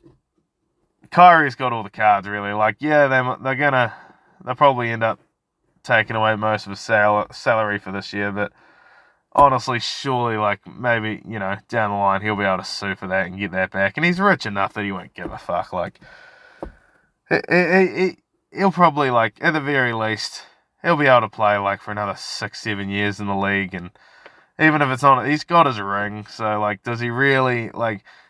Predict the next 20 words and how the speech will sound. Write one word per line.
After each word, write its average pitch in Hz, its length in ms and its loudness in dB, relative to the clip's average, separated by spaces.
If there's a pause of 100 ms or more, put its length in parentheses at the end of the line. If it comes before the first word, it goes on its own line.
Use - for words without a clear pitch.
he 156 100 2
went 160 220 0
to 151 80 -4
Brooklyn, 143 420 2
yeah, 143 140 -2
he 139 60 0
went 131 180 -4
with 113 100 -12
K 113 260 0
D, 110 220 -4
but, 104 160 -4
like, 110 220 -2
I 131 80 2
don't 139 200 4
think 123 200 -4
he 117 80 -8
was 104 180 -8
motivated. 104 720 -2 (560)
He's 135 180 -4
not 156 240 2